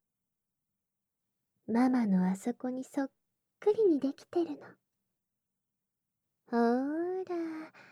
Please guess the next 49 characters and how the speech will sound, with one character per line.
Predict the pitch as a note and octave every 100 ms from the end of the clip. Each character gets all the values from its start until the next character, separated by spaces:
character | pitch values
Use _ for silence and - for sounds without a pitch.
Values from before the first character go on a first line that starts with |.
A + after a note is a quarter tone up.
| - _ _ _ _
お | F#3+
も | F3+ F#3+ C#4
ち | -
ゃ | F#4+
お | F#4
ま | F#4 F#4+
ん | F#4+
こ | - E4
が、 | D4+ D4+ - - - - _ _ _ -
バ | F#4
ブ | G#4
ち | G#4
ゃ | G4
ん | F4
の | E4 D#4+
お |
ち | - -
ん | F4+ G4+
ち | - E4+
ん | D#4 C#4+ C4+
を | - _ -
パ | C4+
ッ | C4 _ _ _ -
ク | F#4
ン | A#4 C5 _
チ | A4
ョ。 | G4+ F#4+ - _ _ _ _ _ _ _ _ _ _ _ _ _ _ -
絵 | G3
本 | - B3+ C4
を | A3+
読 | G3 G#3+ C#4+
ん | D4
で | C4+
る | B3
間、 | A3+ A#3+ B3 C4 C4 - - _ _ _ _ _ _
ず | - A#3
っ | -
と | C#4+
こ | C#4 C#4+
れ | C#4+
で | C#4+
遊 | C#4 C#4 -
ん | C#4
で | C#4+
あ | C#4+
げ | C#4+ D4
る | D4
ね。 | D4 E4 F4+ F#4+ G#4 _ _ _ _ _ _ _ _ _ _ _ _
<laughs> | F#4 - -